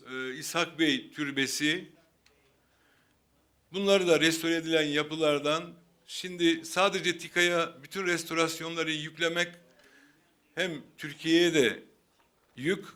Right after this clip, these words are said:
iş adamlarımızdan da destek olanlar var.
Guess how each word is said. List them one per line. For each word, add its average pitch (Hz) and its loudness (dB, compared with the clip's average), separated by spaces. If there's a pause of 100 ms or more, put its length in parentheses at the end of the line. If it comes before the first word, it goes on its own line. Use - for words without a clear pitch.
(680)
iş 202 0
adamlarımızdan 185 0
da 123 2
destek 151 -4
olanlar 143 0
var. 143 0